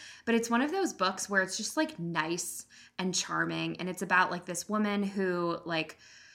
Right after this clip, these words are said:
she was, the day that she was gonna leave her emotionally abusive husband, he dies in a car accident.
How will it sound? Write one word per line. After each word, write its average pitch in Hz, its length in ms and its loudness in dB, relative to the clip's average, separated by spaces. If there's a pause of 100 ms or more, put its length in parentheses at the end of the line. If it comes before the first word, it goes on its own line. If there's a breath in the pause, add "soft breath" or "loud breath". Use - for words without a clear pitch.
(100)
she 196 540 2
was, 165 640 4
the 185 120 -2
day 180 320 4
that 190 120 0
she - 140 2
was 175 120 0
gonna 170 200 -2
leave 156 440 -2
her 170 160 2
emotionally 160 520 -2
abusive 156 360 -4
husband, 165 500 -2
he 175 120 -6
dies 151 420 0
in 156 60 -4
a 156 40 -6
car 139 300 -4
accident. 226 540 0